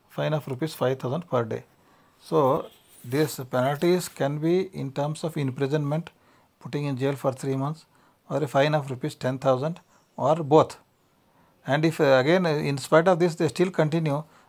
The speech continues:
then, um, um, uh, to, uh, just to, uh, hurt them or discourage them, um, um, uh, daily penalty of five thousand rupees can also be imposed.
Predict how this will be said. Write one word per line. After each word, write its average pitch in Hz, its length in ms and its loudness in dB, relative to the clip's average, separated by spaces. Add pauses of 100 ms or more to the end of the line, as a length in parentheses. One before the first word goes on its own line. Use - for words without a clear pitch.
(100)
then, 147 260 0
um, 147 140 0
um, 135 200 0
uh, 135 160 2
to, 135 380 -2
uh, 120 480 -2 (680)
just 135 280 -8
to, 147 260 -4 (720)
uh, - 140 -14 (1400)
hurt 175 260 2
them 135 320 4 (600)
or 135 80 -4
discourage 139 540 -2
them, 135 200 -4 (560)
um, 135 220 -8
um, 135 280 -6
uh, 127 300 -6
daily 139 400 2
penalty 139 320 0
of 143 100 -2
five 135 200 0
thousand 135 200 0
rupees 127 320 -8 (460)
can 127 160 -4
also 120 240 -2
be 196 160 -8 (200)
imposed. 113 420 -18